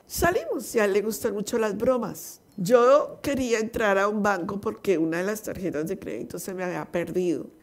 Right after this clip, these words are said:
en casa, en mi casa, y necesitaba esa tarjeta para todas las transacciones que necesitábamos. Entonces yo vi un banco, Chase,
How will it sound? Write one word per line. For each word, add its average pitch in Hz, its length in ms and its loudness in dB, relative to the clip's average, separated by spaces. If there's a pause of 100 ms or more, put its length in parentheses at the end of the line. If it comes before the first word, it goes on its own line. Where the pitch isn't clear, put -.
(580)
en 175 180 -2
casa, 175 380 0
en 165 60 -2
mi 175 120 -4
casa, 165 360 -4 (680)
y - 60 -6
necesitaba 185 600 -2
esa 180 160 -8
tarjeta 180 460 -6
para 190 200 -2
todas 165 240 -2
las 180 140 -6
transacciones 170 640 -8
que 202 100 -6
necesitábamos. 202 840 -4
Entonces 190 360 -6
yo 214 160 0
vi 226 140 0
un 247 180 0
banco, 208 360 2
Chase, 226 580 -2